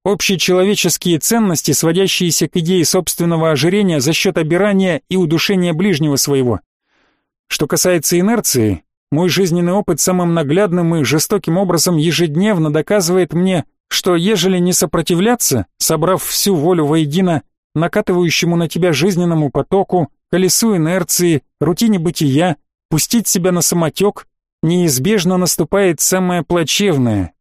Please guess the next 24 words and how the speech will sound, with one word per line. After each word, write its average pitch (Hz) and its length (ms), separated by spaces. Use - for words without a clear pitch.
самое 190 400
позорное, 151 720
самое 208 600
омерзительное 185 1160
и 175 80
чудовищная 165 760
развязка 156 480
ситуации, 175 560
в - 80
которой 170 280
находишься. 127 680
Ясный 190 420
взгляд 147 460
и 135 160
жесткий 175 400
непрерывный 170 600
контроль 175 480
необходимы 175 640
в - 60
каждом 170 360
действии, 143 540
в - 80
каждом 170 380
помысле, 170 560